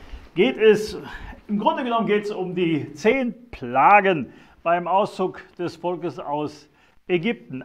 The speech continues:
Aber, äh, ich werde das mal ein bisschen dir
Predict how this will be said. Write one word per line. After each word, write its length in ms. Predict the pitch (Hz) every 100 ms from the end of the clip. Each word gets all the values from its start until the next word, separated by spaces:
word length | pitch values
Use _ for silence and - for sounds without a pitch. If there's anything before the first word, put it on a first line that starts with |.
| -
Aber, 680 | 175 254 254 156 139 165 - - _ _ -
äh, 420 | 170 165 170 180
ich 160 | 143 139
werde 260 | 208 208
das 300 | 196 170 170
mal 420 | 170 170 180 170 160
ein 160 | 160
bisschen 420 | 131 190 190 202 165
dir 200 | 160